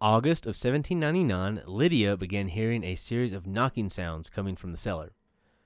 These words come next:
The earliest account concerning these noises states that, quote, "The very first notices of anything unaccountable were given at the time when Lydia Blaisdell was at the point of death.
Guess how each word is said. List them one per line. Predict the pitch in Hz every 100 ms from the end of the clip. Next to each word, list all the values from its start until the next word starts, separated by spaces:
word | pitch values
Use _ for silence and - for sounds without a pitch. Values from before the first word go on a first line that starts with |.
| -
The | 151
earliest | 123 147 180 165
account | - 143 113
concerning | 101 - 170 170
these | 127 92
noises | 101 98 123 113
states | - 98 131 -
that, | 101 101 _ -
quote, | 127 113
"The | 110 107
very | 104 123 143 139
first | - 139 117
notices | 120 127 113 104
of | 101
anything | 131 151 160 147 120
unaccountable | 127 - 127 127 107 104
were | 95
given | 92 131 143
at | 123
the | 101
time | - 120 127 117
when | 92 92
Lydia | 127 143
Blaisdell | 123 107 110 101 120
was | 92 110 107
at | 101
the | 101
point | - 101 104
of | 107
death. | 190 104